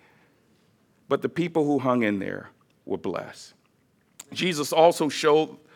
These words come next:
he valued the woman. He acknowledged that he needed something from this woman. Can you imagine the person in power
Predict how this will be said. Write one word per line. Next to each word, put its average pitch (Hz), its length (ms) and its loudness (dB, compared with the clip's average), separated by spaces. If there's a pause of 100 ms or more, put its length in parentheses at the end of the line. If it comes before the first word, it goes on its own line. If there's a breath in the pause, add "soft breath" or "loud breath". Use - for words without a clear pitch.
(600 soft breath)
he 147 160 -4
valued 120 680 4
the 101 60 -6
woman. 90 580 -4 (1400)
He 131 180 4
acknowledged 120 760 2 (540)
that 107 180 0
he 123 140 2
needed 120 420 2
something 90 580 -6 (140)
from 104 320 -2
this 95 200 -4
woman. 87 360 -8
Can 135 200 -2
you 147 80 2
imagine 131 500 2
the 95 80 -4
person 135 400 -6
in 107 100 -2
power 131 540 2